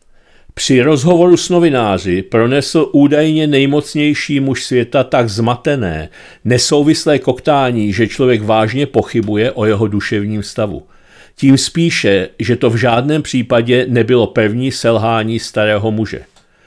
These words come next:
Skutečnost, že za Bidenem byl jeho ministr zahraničí Blinken po prohlášeních jeho šéfa viditelně nervózní a napjatý, učinil scénu ještě strašidelnější, než již byla.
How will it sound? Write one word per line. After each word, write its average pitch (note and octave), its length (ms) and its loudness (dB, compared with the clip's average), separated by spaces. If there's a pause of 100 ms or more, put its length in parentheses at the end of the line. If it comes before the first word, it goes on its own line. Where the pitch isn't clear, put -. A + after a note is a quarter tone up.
(320)
Skutečnost, E3 1000 -2
že A#2 200 0
za A#2 160 2
Bidenem A2+ 680 2
byl A#2 280 2
jeho A#2+ 300 2
ministr C3 480 0
zahraničí B2 680 -2
Blinken G#2 600 -2 (280)
po B2 160 4
prohlášeních B2 840 0
jeho B2 180 4
šéfa B2+ 420 0
viditelně A#2+ 640 0
nervózní A#2+ 640 0
a A2+ 60 0
napjatý, G#2+ 680 -4 (340)
učinil B2+ 520 2
scénu B2 380 0
ještě B2 340 0
strašidelnější, A2+ 1160 -4 (200)
než G2 260 -4
již G#2+ 180 -2
byla. G2 420 -6